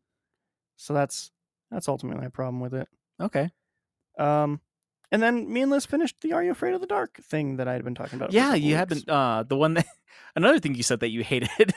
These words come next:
Speaker 2: <laughs>
Speaker 1: Yeah, I finished both of them this week, both six
Speaker 2: Okay.
Speaker 1: episodes long.
Speaker 2: Which I think the way that you described it too is very much of, like, you, like, if they were movies, absolutely love the first movie for what it was, and then they just, s-, sequel felt awful.
Speaker 1: Yeah. Um,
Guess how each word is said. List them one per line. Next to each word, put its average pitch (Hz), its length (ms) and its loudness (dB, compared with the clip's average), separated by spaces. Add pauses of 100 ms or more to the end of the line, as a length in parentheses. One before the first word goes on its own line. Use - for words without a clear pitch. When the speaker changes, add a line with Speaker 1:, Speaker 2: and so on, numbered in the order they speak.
(120)
Speaker 2:
<laughs> - 180 2
Speaker 1:
Yeah, 214 200 4
I 151 80 4
finished 190 320 0
both 180 180 -2
of 139 60 -6
them 139 120 -4
this 131 140 -8
week, 147 280 -6
both 160 180 0
six 135 200 0
Speaker 2:
Okay. - 20 0
Speaker 1:
episodes 151 380 -4
long. 135 280 -6 (360)
Speaker 2:
Which 147 220 4
I 165 100 4
think 202 300 2 (240)
the 170 80 4
way 202 180 8
that 254 140 2
you 226 100 0
described 151 440 0
it - 100 -4
too 117 280 -2
is 110 220 -2
very 127 220 0
much 127 220 -4
of, 120 100 -10
like, 120 200 -2
you, 127 160 -8 (200)
like, 139 220 -4
if 151 180 -6
they 170 140 4
were 165 100 4
movies, 156 500 0 (380)
absolutely 196 440 -2
love 165 220 0
the 143 80 -2
first 143 320 -4
movie 107 220 -8
for 113 160 -6
what 113 120 -2
it 101 60 -6
was, 113 300 -2
and 113 100 -10
then 113 240 -10
they 127 280 -10
just, - 260 -12 (100)
s-, - 220 -16
sequel 139 380 -6
felt - 280 -4
awful. 92 400 -12 (500)
Speaker 1:
Yeah. 135 640 0 (320)
Um, 175 440 2